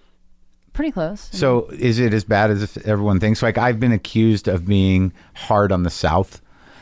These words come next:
Speaker 2: I've been accused of making, uh, you know, and I don't do it very often, but I think it's an easy mistake to make, uh, where you just say the South is full of idiots.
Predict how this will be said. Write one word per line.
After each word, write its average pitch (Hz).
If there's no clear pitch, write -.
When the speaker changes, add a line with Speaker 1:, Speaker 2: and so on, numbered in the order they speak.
Speaker 2:
I've 104
been 113
accused 107
of 92
making, 95
uh, 85
you 104
know, 76
and 131
I 147
don't 160
do 131
it 107
very 98
often, 101
but 87
I 92
think 95
it's 92
an 90
easy 95
mistake 82
to -
make, 82
uh, 87
where 87
you 92
just 87
say 90
the 78
South 85
is 82
full 80
of 76
idiots. 92